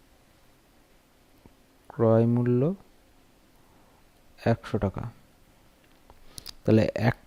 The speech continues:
টাকা বিক্রয় মূল্য যখন, তখন ক্রয় মূল্য হবে একশো by নব্বই টাকা। আর যখন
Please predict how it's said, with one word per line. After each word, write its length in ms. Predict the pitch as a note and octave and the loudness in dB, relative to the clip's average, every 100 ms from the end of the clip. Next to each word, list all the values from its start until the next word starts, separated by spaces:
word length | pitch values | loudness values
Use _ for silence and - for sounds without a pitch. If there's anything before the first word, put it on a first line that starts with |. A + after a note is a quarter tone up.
| - | -2
টাকা 260 | C#3 - D3 | 2 6 4
বিক্রয় 400 | C3+ - C#3 C#3 | 4 2 4 4
মূল্য 320 | C#3 C#3 C#3 | 4 2 4
যখন, 300 | C#3+ D#3+ D3+ | 2 0 -2
তখন 300 | A#2+ - D3+ | -2 0 -2
ক্রয় 260 | C#3+ C3+ B2 | 2 4 4
মূল্য 300 | B2 C3 C3+ | 4 2 4
হবে 280 | C#3 D#3+ A3+ - - - - _ - | 4 2 -2 -6 -20 -20 -20 _ -8
একশো 440 | - F3 - - | -2 -2 -2 0
by 160 | C#3+ G3+ - - _ _ G#2+ | 2 0 -4 -18 _ _ -2
নব্বই 340 | G#2+ F#2 F2 | 0 0 -2
টাকা। 260 | - - A#2+ - _ - - - - - - - - - | -4 -8 -12 -16 _ -20 -20 -20 -20 -20 -20 -20 -16 -4
আর 140 | G#2+ G2 | -2 0
যখন 480 | A#2 A#2+ D#3 D#3 | -2 0 2 2